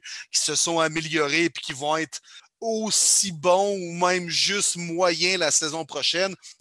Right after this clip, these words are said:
Moi, je pense que les Steelers, malheureusement pour les fans à l'écoute, vont frapper un méchant mur. C'est mon feeling.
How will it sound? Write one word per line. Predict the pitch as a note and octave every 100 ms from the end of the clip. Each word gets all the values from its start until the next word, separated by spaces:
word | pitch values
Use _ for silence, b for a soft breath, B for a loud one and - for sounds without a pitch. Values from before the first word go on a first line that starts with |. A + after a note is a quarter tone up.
| _
Moi, | E3+
je | F3+
pense | F3+ F3
que | E3
les | D#3+
Steelers, | D#3 - D3+ E3+ E3+ C#3
malheureusement | F3+ A3+ G#3+ F3+ F3 F#3
pour | F3
les | D3+
fans | - E3 D3
à |
l'écoute, | C3+ C3+ D3+ E3 - B B B
vont | C3+ D3
frapper | - D#3 C3+
un | E3+ D3+
méchant | D3+ E3 - D#3
mur. | C#3 C3 A2+ - _ _
C'est | - - F3+
mon | E3+
feeling. | - D3 B2+ A2